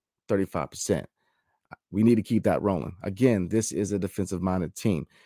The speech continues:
And in order for us to open up the lane for Dr-, you know, for Bradley Beal, for Kuz to drive, and for Gaff and K P to eat, we need to shoot from a high percentage behind the arc.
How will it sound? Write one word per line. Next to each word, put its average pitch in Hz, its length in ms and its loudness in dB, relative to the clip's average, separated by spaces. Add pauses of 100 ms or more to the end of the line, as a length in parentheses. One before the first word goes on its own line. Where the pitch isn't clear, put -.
(140)
And 101 100 0
in 107 100 4
order 135 280 6
for 113 260 0
us 131 200 2
to 92 300 -2 (200)
open 127 280 2
up - 120 -4
the 92 80 -4
lane 92 420 0 (420)
for 98 140 2
Dr-, 87 260 -2
you 107 120 2
know, 67 300 -2
for - 160 -6
Bradley 101 480 4
Beal, 95 500 2 (580)
for 107 200 2
Kuz 127 340 6
to 98 80 0
drive, 107 560 6 (180)
and 98 140 -4
for 101 140 -2
Gaff 110 420 2
and 92 180 -4
K 104 220 0
P 98 180 -4
to - 160 -6
eat, 143 260 2 (440)
we 110 120 0
need 131 120 6
to 113 60 4
shoot 113 320 0
from 104 180 -2
a - 20 0
high 98 140 0
percentage 92 320 -4
behind 90 240 -2
the - 40 -6
arc. 87 220 -2